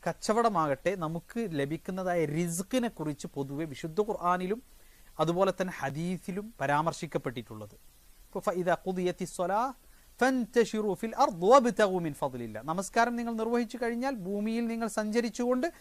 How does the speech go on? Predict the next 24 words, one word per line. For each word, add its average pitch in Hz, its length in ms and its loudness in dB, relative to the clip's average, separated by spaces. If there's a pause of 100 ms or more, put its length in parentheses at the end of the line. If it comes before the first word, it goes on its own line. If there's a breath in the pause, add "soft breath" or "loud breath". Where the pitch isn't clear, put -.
(280 loud breath)
അള്ളാഹുവിൻ്റെ 269 800 8
ഫദ്ലിനെ 240 840 0
അഥവാ 190 240 2
റിസ്കിനെ 185 480 -2
അന്വേഷിച്ചു 175 600 -6
കൊള്ളുക, 110 320 -6
അല്ലേ? - 340 -8 (220 soft breath)
അപ്പൊ - 140 0
ഫദ്ല് 262 500 2
എന്ന് 254 180 0
പറഞ്ഞാൽ 202 240 -4
റബ്ബ് 180 500 -2
നൽകുന്ന 170 320 -4
വലിയ 143 480 -4
അനുഗ്രഹം 135 720 -4
എന്നർത്ഥം. 120 420 -12 (840 loud breath)
അപ്പൊ 277 140 4
ഈ 302 80 4
അനുഗ്രഹീതമായ 247 1700 8 (200)
സമ്പത്തിനെ 202 840 0
നമ്മൾ 170 420 -4 (160)
കണ്ടെത്താൻ 190 580 0
വേണ്ടി 160 180 -4
ശ്രമിക്കുമ്പോൾ 131 720 -4